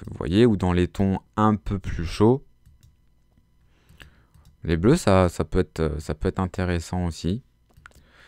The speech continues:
Je vous conseille de plutôt rester dans les gris, ble-, les, les g-, bleus gris par exemple, si vous voulez, euh,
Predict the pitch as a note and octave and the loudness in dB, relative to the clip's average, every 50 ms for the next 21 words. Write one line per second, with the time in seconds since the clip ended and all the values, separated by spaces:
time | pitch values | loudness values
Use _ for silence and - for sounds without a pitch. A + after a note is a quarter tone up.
0 | _ - - - _ - G#2 G2+ - A#2 A2 B2+ C3+ C3 A2+ G2 - - - - | _ -20 -20 -20 _ -4 -4 -2 0 2 4 4 4 4 4 2 0 0 0 2
1 | A#2+ A2 G#2+ G2+ - - A#2+ G#2+ G#2+ G2 F2+ F2+ F2 F2 F2 F2 F2+ F#2 F#2 E2 | 4 4 2 2 2 0 2 2 2 2 2 2 0 -2 -2 -4 -4 -4 -4 -2
2 | F#2 F2+ G2 A2 G#2 F2+ E2+ E2 E2 F2 E2+ E2+ F2+ F2+ E2+ F2+ G2 F2+ F#2+ G2+ | -2 -4 -4 -4 -6 -6 -6 -6 -6 -4 -2 -2 0 0 0 0 -2 -2 -2 -4
3 | F2+ G2 F#2+ G#2 G#2+ G#2+ G#2+ G2+ G2 G2 A#2 B2+ - - F#2 F2 F2 F2+ G2+ A2+ | -2 2 4 6 8 8 6 6 6 4 4 4 4 2 2 2 2 0 0 -2
4 | A2+ - - F2+ E2+ F2 E2+ F2 F2 E2+ F#2 F#2 F#2 F2+ E2+ D#2 | -4 -8 -12 -14 -14 -12 -10 -10 -6 -2 -2 0 0 0 -2 -2